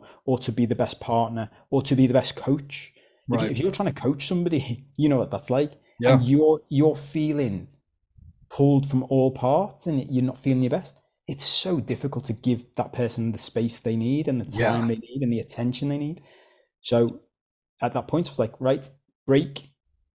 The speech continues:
Speaker 1: <laughs> take some time, recharge, and then
Speaker 2: Yeah.
Speaker 1: come back."
Speaker 2: And it's challenging to do that. It's n-, n-, we're not sitting here denying that. It's challenging to do that, especially as an entrepreneur.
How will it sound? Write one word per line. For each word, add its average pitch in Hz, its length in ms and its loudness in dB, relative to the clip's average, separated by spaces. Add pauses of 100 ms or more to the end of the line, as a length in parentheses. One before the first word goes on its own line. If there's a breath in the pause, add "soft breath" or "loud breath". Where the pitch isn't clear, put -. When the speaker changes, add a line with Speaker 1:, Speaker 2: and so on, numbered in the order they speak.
Speaker 1:
<laughs> - 920 -14
take 127 160 2
some 113 140 -6
time, 143 500 2 (240)
recharge, 135 880 4 (140)
and 139 100 6
then 120 80 6
Speaker 2:
Yeah. 113 160 4
Speaker 1:
come - 80 -8
back." - 400 -18 (1000 soft breath)
Speaker 2:
And 170 120 8
it's 165 200 4
challenging 190 680 6
to - 140 2
do 131 260 8
that. 110 300 0 (600)
It's - 320 -6
n-, 151 460 8
n-, 139 460 2
we're 147 180 8
not 160 340 6
sitting 143 280 6
here 135 160 8
denying 120 500 6
that. 104 280 0
It's 156 260 4
challenging 165 480 8
to 127 60 10
do 135 140 8
that, 135 80 8
especially 190 440 6
as 180 100 8
an 170 80 6
entrepreneur. 127 640 6